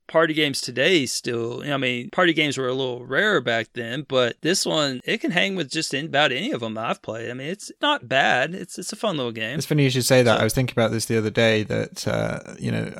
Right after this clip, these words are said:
Speaker 2: I, I did play the occasional party game back on the three sixty days, things like, uh, <laughs> Viva Pinata Party Animals and stuff like that.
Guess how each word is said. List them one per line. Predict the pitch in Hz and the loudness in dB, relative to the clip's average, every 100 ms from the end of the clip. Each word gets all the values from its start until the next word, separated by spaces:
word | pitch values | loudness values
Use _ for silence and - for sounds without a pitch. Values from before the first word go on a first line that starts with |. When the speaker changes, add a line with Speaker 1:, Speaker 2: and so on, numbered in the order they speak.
| - - | -16 -6
Speaker 2:
I, | 123 | -2
I | |
did | 120 131 | 4 2
play | 127 117 | 4 2
the | 113 | 2
occasional | 110 123 117 107 110 | 0 2 2 2 -4
party | 104 113 107 107 | 0 0 0 0
game | 107 107 | 0 2
back | 107 107 | 0 0
on | 110 | -2
the | 110 | 0
three | 113 | 0
sixty | 107 117 - 110 | 0 -2 -2 0
days, | 110 113 113 | 0 0 0
things | 110 107 | 0 0
like, | 107 104 - 113 | 0 -2 -4 -4
uh, | 107 104 - | -2 -4 -4
<laughs> | |
Viva | 123 117 - 127 113 | -2 0 6 6 6
Pinata | - 110 110 113 110 | 2 2 4 2 0
Party | - 110 107 110 | 2 2 2 0
Animals | 101 104 104 104 107 | 0 0 0 -2 -2
and | 104 107 110 117 | -2 -2 -2 -2
stuff | - 104 | 0 0
like | 110 104 | 0 0
that. | 110 120 | 0 0